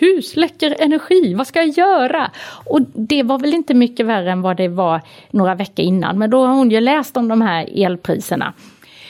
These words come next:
Och den effekten får man ju direkt, men den sitter ju inte i så länge. Och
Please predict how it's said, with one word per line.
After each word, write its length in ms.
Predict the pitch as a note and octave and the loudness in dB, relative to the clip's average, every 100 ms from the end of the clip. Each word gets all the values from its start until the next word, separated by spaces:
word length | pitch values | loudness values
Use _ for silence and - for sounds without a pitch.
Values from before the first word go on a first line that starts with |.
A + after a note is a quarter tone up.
| - _ | -20 _
Och 240 | - B3+ - | -2 0 0
den 360 | A#3 D4+ F4 - | 0 0 -2 -4
effekten 480 | - B3 - F#3+ F#3 | -4 -4 -4 -4 0
får 140 | G3+ | 0
man 140 | E3 | 0
ju 60 | F3+ | -2
direkt, 520 | C4 C4 - - - | -2 -2 -4 -10 -4
men 180 | A3 A#3 | 0 2
den 200 | G#3+ G3 | 0 0
sitter 340 | - C4 - | -2 -4 -2
ju 60 | D#4 | -2
inte 320 | D4 A#3+ - | 0 -2 0
i 280 | A#3+ F3 F3 - | 0 0 -4 -10
så 160 | - G#3 | -6 0
länge. 460 | A#3 D4 F3 A#3+ - - - - - - - - | 2 2 2 0 -2 -10 -20 -20 -20 -20 -20 -2
Och 300 | A#3 A3 | 2 2